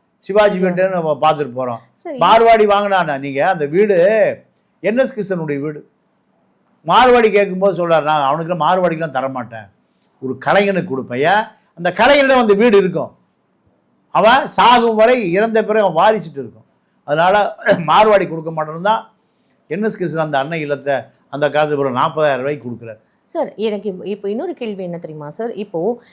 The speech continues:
Speaker 2: இவங்களுக்கு இந்த ப-, படங்களையும் தாண்டி ஒரு நிறைய பிசினஸஸ் இருக்கணும்ல சார்? அவங்களோட, அவங்களோட வாழ்வாதாரத்துக்கு, இந்த படங்களையும் தாண்டி அவங்களுக்கு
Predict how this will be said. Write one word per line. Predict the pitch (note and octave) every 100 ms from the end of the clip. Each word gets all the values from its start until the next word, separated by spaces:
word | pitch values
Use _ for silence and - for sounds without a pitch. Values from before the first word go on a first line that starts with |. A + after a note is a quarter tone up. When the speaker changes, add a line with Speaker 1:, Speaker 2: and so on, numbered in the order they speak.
| -
Speaker 2:
இவங்களுக்கு | B3+ D#4 D#4+ C#4 B3
இந்த | B3 G#3 G3+ F#3 -
ப-, | - F3+ E3+
படங்களையும் | F3+ G3+ C4 D4 D4 C#4+ D4
தாண்டி | B3 F3 F3+ F3+ E3 G#3+
ஒரு | G#3 G3
நிறைய | G#3 F4
பிசினஸஸ் | A#3 A#3 D4 D#4 -
இருக்கணும்ல | F#3+ F#3 F3 D3+ C#3+
சார்? | D3 E3 F3 -
அவங்களோட, | F3+ F3 F3 E3+ D#3+ - - -
அவங்களோட | A3 D4 B3
வாழ்வாதாரத்துக்கு, | F3+ A3 B3+ C4 A3 E3+ D#3+ D#3+ D#3 F#3+ -
இந்த | F3+ F#3
படங்களையும் | F#3 G3+ B3+ C4+ C#4
தாண்டி | C4+ A3+ A3+
அவங்களுக்கு | A3+ G#3+ F#3+